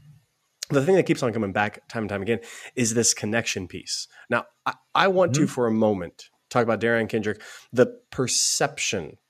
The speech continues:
Speaker 1: people had of him. So he left Clemson.
Speaker 2: Mm-hmm.
Speaker 1: There were talks of not being a good teammate, talks of him.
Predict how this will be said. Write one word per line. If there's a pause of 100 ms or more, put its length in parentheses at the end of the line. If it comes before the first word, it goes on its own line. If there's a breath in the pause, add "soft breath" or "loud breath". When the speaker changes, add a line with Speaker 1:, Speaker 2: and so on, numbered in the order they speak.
Speaker 1:
people
had
of
him.
So
he
left
Clemson. (580 soft breath)
Speaker 2:
Mm-hmm.
Speaker 1:
There
were (360)
talks
of
not
being
a
good
teammate,
talks
of
him.